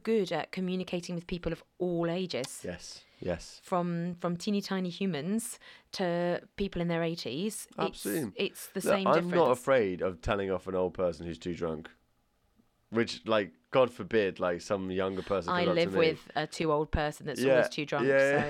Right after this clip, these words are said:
Speaker 2: yeah.
Speaker 1: so I'm very good at
Speaker 2: <laughs>
Speaker 1: telling him
Speaker 2: Yeah, and
Speaker 1: off.
Speaker 2: all you do is put your hand on their shoulder and say, "Look, calm it down a bit, all right?" You know, that, "Okay, sorry." I remember one time I had, uh, I, I walked into my living room in Alderney and there was just some random guy sleeping on my couch. And I
Speaker 1: Who
Speaker 2: was
Speaker 1: was it?
Speaker 2: Do you know, I, I can't remember his name, but he, uh, he just walked into the wrong house.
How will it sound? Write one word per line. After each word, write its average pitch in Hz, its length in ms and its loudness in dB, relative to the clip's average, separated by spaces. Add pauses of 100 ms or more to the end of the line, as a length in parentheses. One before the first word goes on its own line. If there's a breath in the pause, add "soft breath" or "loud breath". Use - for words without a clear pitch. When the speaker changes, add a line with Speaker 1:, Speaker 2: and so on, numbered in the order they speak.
Speaker 2:
yeah. 147 100 0
Speaker 1:
so 147 180 2
I'm 170 180 -2
very 156 280 0
good 147 120 -4
at - 100 -4
Speaker 2:
<laughs> 190 60 -4
Speaker 1:
telling 139 160 -2
him - 120 4
Speaker 2:
Yeah, 143 100 4
and 160 80 2
Speaker 1:
off. 190 60 4
Speaker 2:
all 202 40 6
you 202 60 2
do 190 100 2
is 185 160 2 (220 loud breath)
put - 80 -4
your 131 80 4
hand 156 100 0
on 165 60 -2
their 175 100 2
shoulder 147 280 0
and 131 80 -2
say, 110 140 -2
"Look, 107 180 0
calm 107 240 0
it - 40 -4
down 117 220 2
a 104 40 0
bit, 107 220 2
all 107 80 2
right?" 104 220 2
You 101 100 -2
know, 95 140 0
that, 95 160 -2
"Okay, 98 240 -6
sorry." 90 360 -4 (280 loud breath)
I 131 80 2
remember 135 400 4
one 110 200 4
time 101 300 0
I 95 60 2
had, 98 320 -2
uh, 90 520 4
I, - 80 -4
I - 40 2
walked 101 240 -2
into - 140 -8
my 92 60 0
living 92 200 -2
room 87 160 -2
in 90 60 0
Alderney 87 320 0
and 82 100 -2
there 87 60 0
was 85 100 -6
just 92 160 -8
some 92 160 -4
random 85 280 -2
guy 98 200 2
sleeping 90 380 -4
on 82 80 -2
my 82 80 -2
couch. 95 420 -8 (560 loud breath)
And - 100 -2
I - 40 2
Speaker 1:
Who 392 60 6
Speaker 2:
was 494 220 2
Speaker 1:
was 339 80 4
it? 131 140 -2 (520 soft breath)
Speaker 2:
Do 131 120 -8
you 135 40 -2
know, 127 60 2
I, 104 120 0
I - 100 -6
can't 143 260 -2
remember 139 220 0
his 107 160 0
name, 120 320 2
but 90 160 0
he, 95 260 0
uh, 87 140 4
he 98 80 0
just 117 180 -4
walked 110 220 -2
into 104 100 -10
the 95 80 0
wrong 90 160 2
house. 101 320 -4